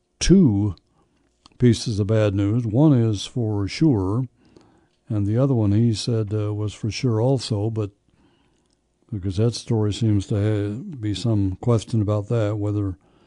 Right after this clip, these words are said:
one of them is headed for Michigan or not. But anyway, the fact remains that, uh, the Illini don't have any.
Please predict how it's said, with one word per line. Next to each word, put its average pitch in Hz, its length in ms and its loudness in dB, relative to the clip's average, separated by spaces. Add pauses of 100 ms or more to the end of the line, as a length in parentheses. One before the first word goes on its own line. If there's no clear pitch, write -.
(640)
one 110 180 0
of 107 100 4
them 101 100 2
is 98 160 -2
headed 107 320 0
for 104 320 -2
Michigan 101 480 -2
or 101 80 0
not. 110 160 -2
But 147 80 2
anyway, 120 460 4 (720)
the - 60 -12
fact 151 320 2
remains 120 640 2
that, 110 340 -2
uh, 104 320 -4 (1900)
the 110 80 -6
Illini 131 360 4
don't 123 180 4
have 113 240 4
any. 143 360 2